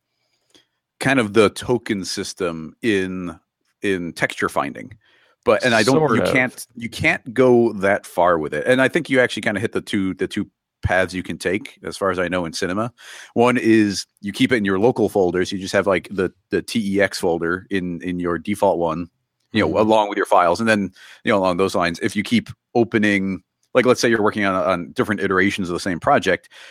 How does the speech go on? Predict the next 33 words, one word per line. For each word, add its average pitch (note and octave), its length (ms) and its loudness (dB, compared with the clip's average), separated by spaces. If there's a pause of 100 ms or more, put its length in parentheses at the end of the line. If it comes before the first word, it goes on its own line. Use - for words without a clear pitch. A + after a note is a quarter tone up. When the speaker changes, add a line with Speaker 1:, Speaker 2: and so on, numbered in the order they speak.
(100)
Speaker 1:
you D3 80 2
just C#3+ 120 0
keep C#3+ 160 4
saving B2 260 2
all A2 160 6
those G2+ 160 4
iterations G2+ 460 2
in G#2 80 0
that G2+ 160 0
same A2+ 200 -2
folder, G#2+ 320 4
and G2 180 0
all G#2 180 4
the G#2+ 120 2
textures G2+ 360 -2
will F#2+ 100 0
live G2+ 140 2
in F#2 80 -4
that F#2 160 -2
same G2+ 420 0
texture - 440 -4
folder, F2+ 400 2
and F2+ 120 0
they F2+ 80 0
won't G2 220 -2
repeat E2+ 380 -8
because E2+ 160 -10
they're E2+ 140 4
all F2 100 4
in D#2+ 80 -4
that D#2+ 120 -6
same D#2+ 160 -6
folder. C#2+ 360 -6